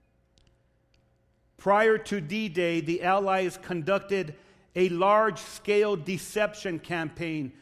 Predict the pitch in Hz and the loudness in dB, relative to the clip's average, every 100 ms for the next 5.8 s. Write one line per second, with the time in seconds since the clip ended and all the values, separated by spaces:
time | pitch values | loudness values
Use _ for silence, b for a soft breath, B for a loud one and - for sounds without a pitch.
0 | B B 165 160 202 214 220 - 185 208 | B B 0 2 4 2 0 -2 -2 0
1 | 233 - 220 190 185 143 190 214 190 156 | 0 0 -6 -4 -4 -2 -2 0 -2 -4
2 | 160 175 175 175 165 160 - 220 226 220 | -2 -2 -4 -6 -6 -8 -8 -6 -2 -4
3 | - 185 160 190 208 175 147 143 143 b | -4 -6 -4 -4 -4 -6 -8 -8 -10 b
4 | b b _ _ _ _ _ _ _ _ | b b _ _ _ _ _ _ _ _
5 | - 151 143 - 143 131 104 | -10 -8 -8 -8 -6 -6 -10